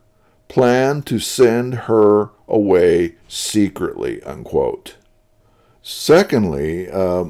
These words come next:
and just biblically speaking, the teenage girl in our story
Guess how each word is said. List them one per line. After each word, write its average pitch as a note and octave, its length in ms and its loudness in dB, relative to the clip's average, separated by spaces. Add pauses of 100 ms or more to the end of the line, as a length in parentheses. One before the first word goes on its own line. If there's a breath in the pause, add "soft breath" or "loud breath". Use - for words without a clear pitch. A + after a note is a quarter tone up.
(200)
and G#2+ 360 -4 (140)
just D#3+ 420 -4
biblically D3 580 4
speaking, D#2+ 880 -4 (960 soft breath)
the B2 100 -4
teenage F3 500 -2
girl G2+ 600 6
in G2+ 140 -4
our G2+ 160 -2
story D#2+ 840 0